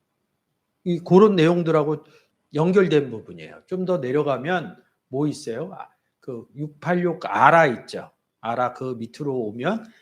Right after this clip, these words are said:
아라비아 제가 한번 해드렸어요. 지금 화살표 가 있으니까 아라비아 이렇게 써 있다.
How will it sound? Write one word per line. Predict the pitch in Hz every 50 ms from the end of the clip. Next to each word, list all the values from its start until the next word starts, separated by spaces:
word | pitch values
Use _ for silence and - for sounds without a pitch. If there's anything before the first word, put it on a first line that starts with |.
| _ _
아라비아 | - 107 117 143 170 165 156 156 143 127 120 135 -
제가 | - 127 120 123 120
한번 | 113 160 175 165 151 151
해드렸어요. | 185 190 185 170 139 98 - - - 98 117 147 147
지금 | - 104 113 110
화살표 | 120 156 160 165 165 165 165 143 120 - - _ _ _ _ _
가 | - - 104
있으니까 | 123 117 - - 110 98 92 _ - 98 90
아라비아 | 101 107 139 135 127 127 123 113 101
이렇게 | 87 82 - - -
써 | - - - 143
있다. | 123 - _ _